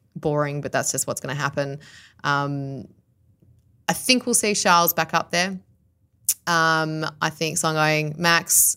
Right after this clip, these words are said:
Charles, and then George for me.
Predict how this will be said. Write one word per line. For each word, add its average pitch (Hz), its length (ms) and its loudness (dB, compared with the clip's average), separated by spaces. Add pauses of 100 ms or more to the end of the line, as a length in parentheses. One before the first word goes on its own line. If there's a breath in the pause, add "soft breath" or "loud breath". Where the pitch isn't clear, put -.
(140)
Charles, 147 680 4 (720)
and 156 120 -2
then 147 180 -2
George 139 500 -4 (1000 soft breath)
for - 140 -8
me. 151 480 -2